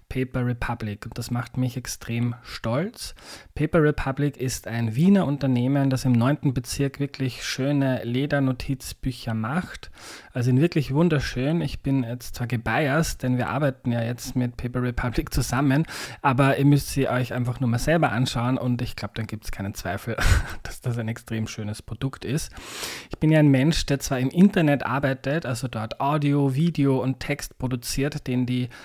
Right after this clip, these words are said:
Leute, also ihr dann hauptsächlich am Handy konsumieren, aber ich bin eigentlich ein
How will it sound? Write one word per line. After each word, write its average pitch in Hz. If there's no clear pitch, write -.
Leute, 147
also 131
ihr 147
dann 127
hauptsächlich 127
am 117
Handy 143
konsumieren, 131
aber 135
ich -
bin 139
eigentlich 131
ein 123